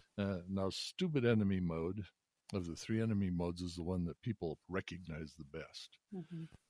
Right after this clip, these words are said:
Speaker 1: Because, uh, basically people get very upset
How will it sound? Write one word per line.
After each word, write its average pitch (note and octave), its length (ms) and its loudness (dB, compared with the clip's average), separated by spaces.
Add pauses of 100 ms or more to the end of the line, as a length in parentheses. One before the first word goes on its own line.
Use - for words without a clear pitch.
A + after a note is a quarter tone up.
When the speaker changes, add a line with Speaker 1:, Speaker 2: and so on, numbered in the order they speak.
(140)
Speaker 1:
Because, E2+ 1040 -2
uh, D#2 180 -2 (280)
basically G2 840 2
people G2+ 260 4
get F2+ 160 0
very A2 240 4
upset G2 400 0